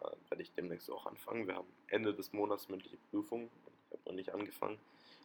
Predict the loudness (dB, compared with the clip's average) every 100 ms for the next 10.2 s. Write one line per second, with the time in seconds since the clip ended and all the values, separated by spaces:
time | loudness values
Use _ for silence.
0 | -8 -4 -2 0 2 2 2 2 4 4
1 | 0 -4 -2 0 0 0 -6 -20 -20 _
2 | _ _ _ _ -14 -12 6 10 12 12
3 | 10 10 8 6 4 4 6 4 2 2
4 | 10 10 10 4 0 2 2 2 -2 -6
5 | -20 -20 -20 -20 -4 -2 -2 0 4 8
6 | 6 6 6 10 8 8 -2 0 2 6
7 | 8 8 6 2 -4 -4 -8 -4 -2 -2
8 | -4 -2 2 4 4 2 2 4 6 4
9 | 2 2 2 0 -2 4 4 4 6 8
10 | 8